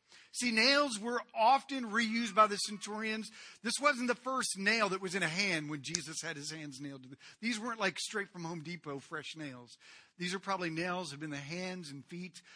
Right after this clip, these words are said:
of many, many criminals, and Jesus was just another one in their eyes. But they had to pull his hands through the nails. They had to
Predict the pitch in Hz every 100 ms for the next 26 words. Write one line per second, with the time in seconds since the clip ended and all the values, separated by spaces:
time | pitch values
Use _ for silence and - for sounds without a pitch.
0 | - 151 143 156 190 196 180 170 180 170
1 | - 170 170 139 127 123 131 127 147 156
2 | 156 - 123 - 147 - 135 139 147 127
3 | 131 127 131 131 139 - - - - -
4 | _ - 156 139 - 202 170 147 151 156
5 | 139 135 - - 160 175 165 147 139 131
6 | 123 123 - - _ _ _ 156 151 165
7 | 143 135